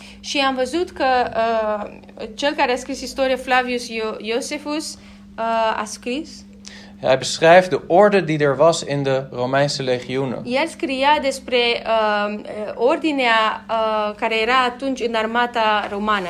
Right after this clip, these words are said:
Speaker 2: En dat kon hij weten omdat hij zelf ook was verslagen door de Romeinse legioenen, want hij was een generaal voor de Israëlieten.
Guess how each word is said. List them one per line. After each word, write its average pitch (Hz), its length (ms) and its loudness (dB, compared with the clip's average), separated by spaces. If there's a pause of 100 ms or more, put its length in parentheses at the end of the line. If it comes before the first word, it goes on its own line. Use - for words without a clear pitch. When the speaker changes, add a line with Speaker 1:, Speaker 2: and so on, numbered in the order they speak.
(140)
Speaker 2:
En 139 100 2
dat 151 140 6
kon 175 160 6
hij 160 140 4
weten 180 300 8
omdat 147 180 2
hij 139 100 -6
zelf 151 320 10
ook 156 180 4
was 143 200 6
verslagen 170 520 6
door 123 120 2
de 120 80 0
Romeinse 117 440 0
legioenen, 104 560 0
want 120 140 2
hij 156 120 10
was 131 140 4
een 131 140 0
generaal 127 760 6
voor 131 120 -2
de 120 200 2
Israëlieten. 131 520 -2